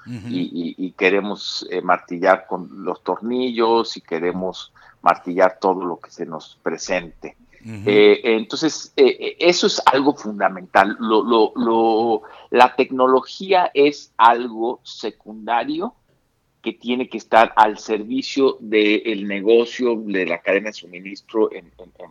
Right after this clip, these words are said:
Speaker 2: en lo que nos concierne a nosotros. Y siempre, por favor, entiendan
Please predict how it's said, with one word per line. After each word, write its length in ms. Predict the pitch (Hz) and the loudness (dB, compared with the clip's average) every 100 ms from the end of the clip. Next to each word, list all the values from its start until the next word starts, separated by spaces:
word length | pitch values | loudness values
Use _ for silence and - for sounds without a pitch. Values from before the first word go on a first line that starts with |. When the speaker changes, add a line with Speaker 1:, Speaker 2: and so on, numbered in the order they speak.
| - | -20
Speaker 2:
en 100 | 87 | -20
lo 100 | 80 | -16
que 120 | - | -12
nos 140 | 87 - | -14 -12
concierne 440 | 95 - 104 104 | -14 -6 -4 -4
a 40 | |
nosotros. 640 | 104 98 98 98 - 180 - _ - - _ - | -6 -4 -2 -2 -2 -4 -4 _ -20 -20 _ -6
Y 120 | 127 | -6
siempre, 800 | - - 147 151 151 143 127 120 | -4 2 6 6 4 0 0 0
por 300 | 120 101 101 | 0 -2 0
favor, 580 | 101 98 113 117 135 - | 2 2 4 4 4 -2
entiendan 960 | 101 101 98 - 117 120 110 104 104 | -8 -8 -12 -6 -2 -2 -2 -4 -4